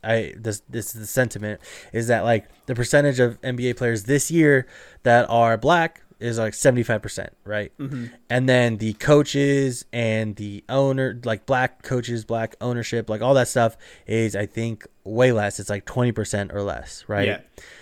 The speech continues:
Speaker 1: And so, first of all, that's pointing out a, an interesting problem, but,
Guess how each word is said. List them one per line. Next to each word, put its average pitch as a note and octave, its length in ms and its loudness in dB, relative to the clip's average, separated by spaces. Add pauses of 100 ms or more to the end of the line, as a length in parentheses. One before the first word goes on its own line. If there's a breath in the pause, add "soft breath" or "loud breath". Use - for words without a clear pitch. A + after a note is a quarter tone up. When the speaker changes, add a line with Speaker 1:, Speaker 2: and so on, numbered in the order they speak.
(140 loud breath)
Speaker 1:
And A#2+ 160 -2
so, A#2+ 360 4
first D3+ 220 2
of A#2+ 40 0
all, A2 100 6
that's G#2+ 260 -2
pointing A2 220 -2
out G2+ 180 -4
a, G2+ 220 -10
an G#2 240 -8
interesting G#2+ 380 -6
problem, G2+ 380 -10
but, G#2 280 -2